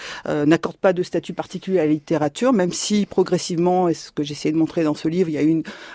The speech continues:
reconnaissance, euh, de l'autonomie de la littérature et une distinction, disons, entre l'auteur et le narrateur, entre représentation et apologie. Euh, donc ça, ça a été une étape importante qui a, euh,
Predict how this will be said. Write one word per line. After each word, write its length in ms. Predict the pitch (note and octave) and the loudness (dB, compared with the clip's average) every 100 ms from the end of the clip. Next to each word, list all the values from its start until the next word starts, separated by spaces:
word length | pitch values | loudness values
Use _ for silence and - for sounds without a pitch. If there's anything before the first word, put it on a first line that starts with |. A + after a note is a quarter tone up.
| - E3 | 2 4
reconnaissance, 800 | G3 G#3 G3 F#3+ - G3+ G3+ - D3 - - - | 6 6 4 2 2 2 2 2 -4 -4 -14 -4
euh, 220 | E3 D3+ | 0 2
de 160 | D3+ F#3 | 4 6
l'autonomie 580 | F#3 G#3 G#3+ G3 G#3 G#3+ | 6 6 4 4 4 6
de 60 | |
la 80 | F3+ | 4
littérature 640 | F#3 F3+ F#3 E3+ - G3+ | 2 2 4 4 2 2
et 60 | F#3+ | 4
une 260 | F3 D#3+ - - - | 4 2 -2 -8 -12
distinction, 720 | E3 E3 G#3+ - A3 - A#3+ | -2 0 2 4 2 4 4
disons, 460 | A3 G3+ F#3+ G#3 G#3 | 4 4 4 4 4
entre 320 | G3 - F3+ E3+ - | 2 4 2 2 -2
l'auteur 400 | - F#3 - F#3+ | 4 6 6 4
et 40 | F#3 | 6
le 100 | F3+ | 4
narrateur, 560 | F3+ E3+ F#3 G3 F#3 | 4 2 2 2 2
entre 240 | F3+ - F3 | 2 2 2
représentation 840 | E3 F3+ G3 F3+ E3+ F3 - F#3+ | 4 4 2 0 0 -2 -2 -2
et 80 | F3+ | 0
apologie. 600 | D#3+ - E3 E3+ A#3 C#4+ - - - - | 0 0 0 2 2 0 -2 -14 -10 -4
Euh, 220 | D#3+ D3+ | 0 2
donc 180 | D#3 E3 | 4 4
ça, 120 | G#3 | 2
ça 120 | - | 2
a 20 | |
été 160 | D3+ D#3+ | 2 4
une 120 | E3 | 4
étape 300 | E3+ F3 E3 - | 4 2 0 0
importante 540 | F3+ F3+ - G3+ G3+ | 0 0 -2 -2 -2
qui 240 | - D#3 | -2 -2
a, 60 | C#3 | 0
euh, 160 | C#3 | 0